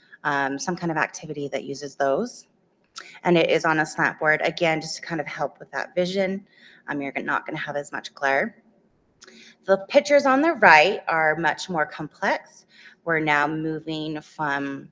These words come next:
um, concrete to a little bit more abstract. Um, you can see that this picture is using, or I'm sorry,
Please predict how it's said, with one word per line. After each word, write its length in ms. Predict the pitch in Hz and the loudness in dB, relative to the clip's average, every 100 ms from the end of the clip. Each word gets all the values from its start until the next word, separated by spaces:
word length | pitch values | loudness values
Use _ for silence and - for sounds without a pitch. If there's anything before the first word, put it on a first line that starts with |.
| _ | _
um, 280 | 135 127 - | -10 -10 -12
concrete 800 | - - 151 143 - 185 220 - | -12 -8 -8 -10 -10 -6 -6 -8
to 140 | - 160 | -14 -10
a 20 | |
little 260 | 151 147 | -6 -4
bit 180 | 143 - | -4 -4
more 160 | 143 - | -4 0
abstract. 800 | 123 113 - - 262 339 - - - _ - - - - | 2 2 0 2 4 2 -4 -16 -16 _ -20 -20 -18 -6
Um, 340 | 147 147 147 - | -4 -4 -6 -6
you 160 | 175 170 | -8 -6
can 160 | 180 | -6
see 180 | 170 175 | -4 -6
that 160 | 160 170 | -4 -4
this 160 | 175 | -2
picture 360 | - 185 - 160 | -4 -4 -2 -2
is 140 | 160 | -2
using, 580 | 160 156 165 160 151 160 - - _ _ - 175 | -6 -6 -2 -2 -2 -4 -8 -20 _ _ 2 6
or 220 | 151 143 | 8 8
I'm 100 | 156 | 4
sorry, 200 | 170 | -2